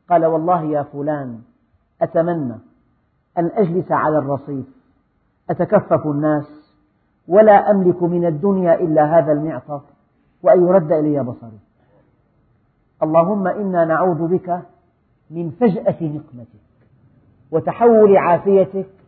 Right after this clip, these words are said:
وجميع سخطك، ولك العتبى حتى ترضى. لذلك، آه، وفي ثمود إذ قيل لهم تمتعوا حتى حين، فعتوا عن أمر ربهم فأخذتهم الصاعقة وهم ينظرون،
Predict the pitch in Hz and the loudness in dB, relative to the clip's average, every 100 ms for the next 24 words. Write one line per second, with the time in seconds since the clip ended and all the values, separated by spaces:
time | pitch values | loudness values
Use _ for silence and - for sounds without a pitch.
0 | _ _ - 156 165 185 190 151 - 120 | _ _ -8 -4 -2 -2 -6 -10 -16 -20
1 | 110 _ _ _ _ _ _ - 185 185 | -20 _ _ _ _ _ _ -2 0 0
2 | 175 143 170 156 143 131 - 123 120 107 | -2 -4 -6 -6 -8 -10 -14 -14 -14 -20
3 | 78 _ _ _ _ _ _ 135 175 170 | -20 _ _ _ _ _ _ 0 0 0
4 | 165 - _ _ _ _ _ _ _ _ | -6 -16 _ _ _ _ _ _ _ _
5 | _ 71 67 - _ _ _ _ _ _ | _ -20 -20 -20 _ _ _ _ _ _
6 | _ _ _ 165 156 185 180 185 208 214 | _ _ _ -2 0 -2 0 0 2 2
7 | 170 175 165 - 208 202 175 185 175 160 | 2 0 -2 -2 -2 0 2 2 0 -4
8 | 156 175 226 226 196 180 185 - 165 - | -4 -2 -2 2 2 4 2 -2 -8 -4
9 | 139 - 120 110 107 _ _ _ _ _ | -4 -6 -14 -18 -20 _ _ _ _ _
10 | _ _ _ _ 214 175 190 202 185 165 | _ _ _ _ 2 2 4 4 4 2
11 | 165 165 - 208 180 170 190 165 190 190 | 0 -4 0 0 2 4 4 2 0 -2
12 | 220 226 208 _ _ - 185 175 180 202 | -2 -4 -8 _ _ -4 -4 -2 0 0
13 | 202 175 160 151 - 165 151 190 - 165 | 0 -4 -6 -6 0 0 0 -4 -4 0
14 | 180 156 160 160 147 170 190 220 226 | 0 0 -2 -2 -2 0 2 2 -2